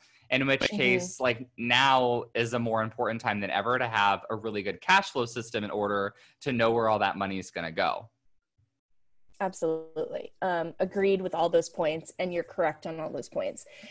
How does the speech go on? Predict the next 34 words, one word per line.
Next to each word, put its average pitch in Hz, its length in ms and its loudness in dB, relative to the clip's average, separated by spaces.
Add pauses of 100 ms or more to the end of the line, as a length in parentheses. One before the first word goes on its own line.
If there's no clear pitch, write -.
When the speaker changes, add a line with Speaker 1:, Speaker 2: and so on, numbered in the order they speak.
(180)
Speaker 2:
So 208 540 6 (460)
I 277 160 6
would 277 180 8
say, 214 560 6 (640)
I 226 140 4
wanna 269 200 6
say, 220 380 6
and, 208 340 2
and 202 300 2
this 208 180 0
is 196 140 -4
without 185 420 4
having 185 320 0
looked 185 160 2
at 170 80 -4
the - 80 4
numbers 175 400 2
in 165 60 -2
the 165 60 0
last 165 280 -2
few 185 140 -4
days, 165 340 4
so 165 140 2
I, 156 340 0
I 160 120 0
can't, 170 440 -4 (200)
you 180 100 -4
know, 170 100 -4
give 175 220 -8
you 170 140 0
a 165 40 2
completely 170 560 -4
accurate, 180 480 0
but 208 240 6